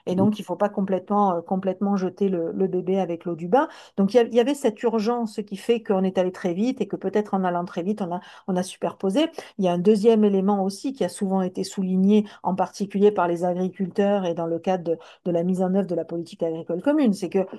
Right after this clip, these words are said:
Speaker 1: on a tendance souvent à avoir un cadre européen et puis on veut transposer chez nous en rajoutant
Speaker 2: Mm.
Speaker 1: encore nos propres régulations, nos propres contraintes. Et ça, il faut qu'on travaille pour éviter ce, parce que finalement, on dédouble en fait et on fait double régulation.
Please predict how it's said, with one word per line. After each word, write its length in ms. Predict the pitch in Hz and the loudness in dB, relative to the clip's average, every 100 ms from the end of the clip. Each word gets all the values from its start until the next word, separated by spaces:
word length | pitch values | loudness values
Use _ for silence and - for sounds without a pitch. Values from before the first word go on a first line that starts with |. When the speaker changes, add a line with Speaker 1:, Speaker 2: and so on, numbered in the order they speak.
| - | -8
Speaker 1:
on 120 | 190 196 | 2 4
a 120 | 208 | 4
tendance 540 | 214 220 226 220 214 | 4 4 4 2 0
souvent 480 | 160 190 175 254 269 | -10 -8 2 2 4
à 80 | 196 | 4
avoir 520 | 175 185 220 214 202 - - | 2 2 4 4 2 -6 -8
un 180 | 196 202 | -2 0
cadre 340 | 226 214 185 | 2 0 -2
européen 560 | 180 175 196 214 285 330 _ | -6 -6 -6 -4 -4 -8 _
et 80 | - | -10
puis 120 | - 240 | 0 4
on 80 | |
veut 140 | 214 196 | 4 2
transposer 640 | - 226 214 - 214 214 | 2 0 0 0 0 2
chez 240 | 208 208 196 | -2 -2 2
nous 160 | 269 | 4
en 220 | 285 196 | 2 0
rajoutant 640 | 175 233 240 226 220 247 - 233 240 233 | 0 0 0 -2 -4 -6 -6 -2 0 0
Speaker 2:
Mm. 40 | 233 | 2
Speaker 1:
encore 220 | 262 247 | 2 4
nos 100 | 220 | 0
propres 400 | 202 226 220 202 | 0 -2 -2 -6
régulations, 580 | 185 196 202 190 190 233 | -6 -4 0 0 0 -4
nos 120 | 202 | -4
propres 340 | 196 190 185 | -6 -10 -8
contraintes. 520 | 170 190 196 269 277 214 - - - | -8 -6 -2 0 0 -2 -6 -14 -8
Et 60 | |
ça, 180 | 190 240 | 2 2
il 80 | 220 | 2
faut 100 | 190 | -2
qu'on 160 | 190 | -4
travaille 540 | 185 - 175 226 247 208 | -4 -4 2 2 2 -2
pour 280 | 196 180 185 | -2 -10 -4
éviter 460 | 208 185 185 233 240 | 0 0 0 -2 -2
ce, 180 | 240 180 - - - | -2 -8 -8 -20 -14
parce 160 | - - | -10 -4
que 100 | 214 | -4
finalement, 440 | 202 175 175 214 220 | -4 -6 -2 2 2
on 20 | 175 | 2
dédouble 440 | 185 196 226 185 | 0 0 0 -2
en 80 | 170 | -2
fait 260 | 175 - 160 | -6 -8 -8
et 60 | |
on 100 | 160 | -10
fait 180 | 165 220 | -4 -4
double 260 | 190 196 185 | -2 0 0
régulation. 560 | 180 175 180 165 - | -2 -6 -6 -8 -12